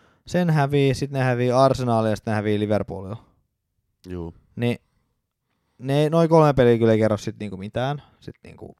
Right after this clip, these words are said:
Speaker 2: Mut Fulham oli parempi kuin mä odotin, sen mulla on
Speaker 1: Joo,
Speaker 2: pakko myöntää.
Speaker 1: öö, mut mä veikkaan, että Bournemouth on ehkä eka, joka hiipuu. Mut toisaalta, kun sillä tulee noin kolme ekaa matsia, niin se on vaikea myöskään nähdä. Tai siis kolme seuraavaa matsia.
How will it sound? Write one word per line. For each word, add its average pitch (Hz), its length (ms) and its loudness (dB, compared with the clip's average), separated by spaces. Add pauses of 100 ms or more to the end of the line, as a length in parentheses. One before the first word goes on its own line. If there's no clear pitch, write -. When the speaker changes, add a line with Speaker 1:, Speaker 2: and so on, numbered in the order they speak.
(140)
Speaker 2:
Mut 117 100 -4
Fulham 175 440 2
oli 120 160 2
parempi 101 400 -2
kuin 82 100 -12
mä 78 80 -12
odotin, 76 320 -16
sen 87 160 -14
mulla 82 140 -14
on 131 80 -6
Speaker 1:
Joo, 117 140 6
Speaker 2:
pakko 95 120 -2
myöntää. 120 440 0
Speaker 1:
öö, 113 60 0 (320)
mut 147 120 0
mä 165 80 2
veikkaan, 175 260 0
että 170 160 -6
Bournemouth 170 560 2
on 123 200 4 (200)
ehkä 117 300 -6
eka, 123 240 0
joka 104 200 0
hiipuu. 104 500 -10 (680)
Mut 117 180 -8
toisaalta, 127 320 4
kun 127 100 -2
sillä 123 160 0
tulee 127 180 4
noin 123 140 2
kolme 123 320 6
ekaa 113 220 4
matsia, 107 280 -2
niin 104 60 -6
se 110 80 -2
on 104 60 -2
vaikea 104 320 0
myöskään 92 360 -10
nähdä. 113 320 -8 (680)
Tai - 160 -18
siis - 140 -20
kolme - 320 -14
seuraavaa 104 400 -10
matsia. 110 460 -6